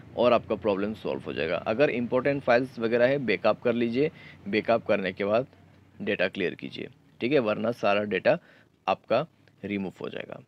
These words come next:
तो ये सॉल्यूशन आप यहाँ पे फॉलो कर सकते हैं अगर फिंगरप्रिंट रिकॉग्नाइज नहीं हो पाते तो। और दोस्तों, जब भी आप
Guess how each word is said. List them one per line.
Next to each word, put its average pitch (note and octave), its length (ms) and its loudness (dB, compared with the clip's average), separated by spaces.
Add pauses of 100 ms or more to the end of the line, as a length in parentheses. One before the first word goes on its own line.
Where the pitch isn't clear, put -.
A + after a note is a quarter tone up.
(540)
तो G2+ 60 -4
ये A2 180 0
सॉल्यूशन C#3 440 -2
आप C#3 120 -2
यहाँ B2+ 140 0
पे C3+ 100 -8
फॉलो A2 340 -4
कर B2 140 -4
सकते A#2 300 -6
हैं A2+ 80 0
अगर A2+ 140 -2
फिंगरप्रिंट G#2+ 640 -6 (480)
रिकॉग्नाइज G2 600 -4 (420)
नहीं G#2 200 -4
हो F2+ 120 0
पाते G2+ 380 -6
तो। - 240 -10 (680)
और C#3+ 140 4
दोस्तों, C3+ 360 -2
जब A#2 180 0
भी A#2+ 240 0
आप A#2 180 0